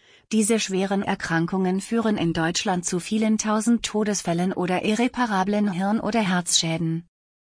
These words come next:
Der Defibrillator ersetzt keine ärztliche Behandlung, ist aber ein wichtiger Baustein der Erstversorgung. Nach eingehender Beratung hat sich der P W V Estal für ein Gerät der Björnsteiger Stiftung entschieden.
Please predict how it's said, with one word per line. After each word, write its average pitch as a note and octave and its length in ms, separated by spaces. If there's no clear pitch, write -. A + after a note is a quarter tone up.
Der F#3+ 140
Defibrillator F#3 880
ersetzt E3 580
keine G3 320
ärztliche G3 640
Behandlung, D#3+ 720
ist - 240
aber F3+ 300
ein F3+ 180
wichtiger F#3+ 420
Baustein F#3 580
der E3+ 200
Erstversorgung. E3+ 1040
Nach F3+ 260
eingehender E3 680
Beratung E3+ 640
hat E3+ 160
sich E3+ 180
der D#3 200
P F#3+ 260
W G3 160
V F3+ 260
Estal F3 540
für G3 180
ein F3+ 220
Gerät F3 400
der F3+ 100
Björnsteiger F3+ 800
Stiftung G3 480
entschieden. E3+ 680